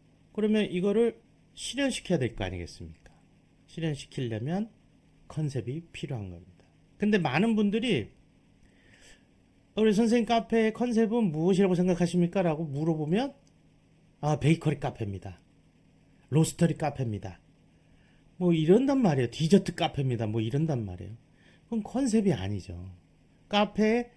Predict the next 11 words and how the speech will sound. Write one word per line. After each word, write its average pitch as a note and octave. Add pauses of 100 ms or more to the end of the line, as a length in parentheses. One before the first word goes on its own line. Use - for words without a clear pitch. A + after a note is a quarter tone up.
(260)
또 C4
하나의 A3
종류일 F3
뿐인 F#3+
거예요. F2 (880)
그 A#3
종류는 F#3 (720)
대별되기 G3
때문에 A#2+ (580)
브런치 C4
카페 B3+